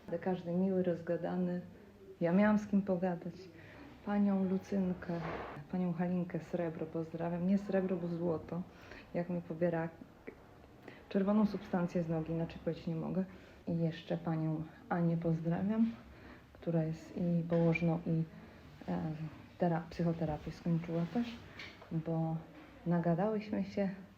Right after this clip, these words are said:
Bardzo taka empatyczna, fajna kobietka. I odpoczęłam sobie, wracam na net, będę.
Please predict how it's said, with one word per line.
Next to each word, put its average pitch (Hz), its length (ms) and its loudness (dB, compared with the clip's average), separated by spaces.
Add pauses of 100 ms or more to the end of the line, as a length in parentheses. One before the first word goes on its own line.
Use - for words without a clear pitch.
(400)
Bardzo 170 540 2 (200)
taka 165 240 -4
empatyczna, 170 560 0
fajna 165 340 -2
kobietka. 170 560 -2 (340)
I 190 60 -4
odpoczęłam 196 640 0
sobie, 180 420 -2 (480)
wracam 170 520 2
na 151 100 -2
net, 208 320 0 (880)
będę. 165 440 2